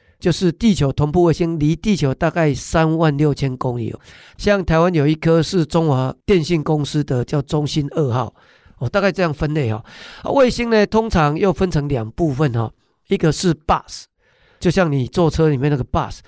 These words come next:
我们叫卫星本体，可能有卫星电脑、电力系统，还有热控系统，哦，这些等等的仪器。啊，一个是 payload，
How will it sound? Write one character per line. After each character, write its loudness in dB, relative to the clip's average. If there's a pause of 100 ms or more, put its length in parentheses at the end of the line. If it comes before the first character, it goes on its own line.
(360)
我 -4
们 2
叫 2
卫 4
星 -2
本 -4
体， -4 (280)
可 0
能 0
有 2 (200)
卫 4
星 0
电 0
脑、 0 (300)
电 2
力 -2
系 -2
统， 0 (280)
还 0
有 4
热 2
控 0
系 -4
统， -2 (140)
哦， -2
这 0
些 2
等 -8
等 -10
的 -12
仪 -10
器。 -4 (320)
啊， -2
一 0
个 0
是 0
payload， 0